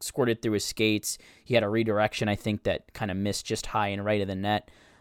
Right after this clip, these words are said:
Um, he had some good looks out there with Boldy. Um, and it was, it seemed kind of like that nice step forward. Like, "All right, this is what was kind of missing maybe from those first couple games." He got a little bit more opportunity in that game. Um, pretty much felt like he did everything but kind of end up on the score sheet. So,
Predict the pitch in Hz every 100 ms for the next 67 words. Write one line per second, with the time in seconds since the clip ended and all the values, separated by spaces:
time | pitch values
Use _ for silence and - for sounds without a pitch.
0 | _ - 95 92 110 - 101 101 101 104
1 | - 107 - 107 98 - 101 98 101 101
2 | - _ _ _ _ _ _ _ - 113
3 | 95 80 55 - _ _ - - 127 120
4 | 113 127 - - - 185 160 147 131 117
5 | 107 - 110 113 113 - 117 107 - 104
6 | 107 104 98 98 - 101 - - 120 107
7 | - 127 110 107 143 - 143 135 123 123
8 | 123 120 - - _ 123 113 - 113 -
9 | 110 110 101 101 104 104 - 107 110 110
10 | 107 107 98 95 98 98 - 104 101 98
11 | 95 - 98 98 95 - - - _ -
12 | 104 98 - 151 139 123 - - 127 113
13 | 113 107 104 101 98 104 95 90 104 92
14 | 95 92 107 90 85 - 87 85 - -
15 | - - 104 95